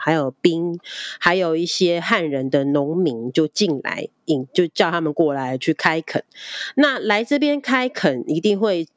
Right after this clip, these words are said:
占领到这个原住民他，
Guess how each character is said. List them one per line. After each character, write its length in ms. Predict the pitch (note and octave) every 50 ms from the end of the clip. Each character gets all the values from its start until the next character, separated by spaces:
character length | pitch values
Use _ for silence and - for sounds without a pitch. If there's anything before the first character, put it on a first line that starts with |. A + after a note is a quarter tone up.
| _ -
占 320 | - A3+ F#3 D#3+ D3+ C#3
领 200 | B2+ A2+ G#2+ - -
到 240 | - D#3+ C#3 B2+ C3
这 240 | C3+ - D3+ D3 C3+
个 300 | - - C#3 C3 A#2+ - - - - - - - - - _ _ _ _ _ _
原 160 | - D#3+ D#3+
住 100 | D#3+ G3+
民 300 | F#3+ F3 D3+ C#3+ C#3+ C#3+ _ _ _ _ -
他， 240 | - - D#3 D3+